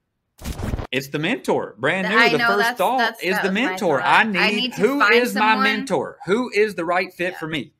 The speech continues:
Speaker 2: I don't know what I'm doing. There's so much more that I don't know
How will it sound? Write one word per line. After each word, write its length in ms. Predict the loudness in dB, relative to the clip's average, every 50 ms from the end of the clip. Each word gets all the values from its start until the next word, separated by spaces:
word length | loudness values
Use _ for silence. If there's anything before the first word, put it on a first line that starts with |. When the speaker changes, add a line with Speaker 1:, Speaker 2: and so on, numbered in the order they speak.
| _ 0
Speaker 2:
I 200 | 2 2 4 2
don't 300 | 2 0 0 0 0 0
know 380 | 0 0 0 0 0 -2 -8 -10 -8
what 140 | -6 -6 -4
I'm 180 | -4 -6 -8
doing. 500 | -10 -10 -10 -10 -10 -10 -10 -12 -14 -18 _ -8
There's 380 | -6 -6 -6 -6 -8 -10 -16 _ _ _ _ _ _ _ _
so 260 | -18 -12 -8 -6 -6 -4
much 280 | -4 -4 -6 -6 -8
more 200 | -10 -8 -8 -8 -6
that 140 | -6 -6
I 120 | -6 -6 -8
don't 320 | -8 -8 -10 -10 -10 -12
know 380 | -10 -10 -10 -10 -10 -12 -16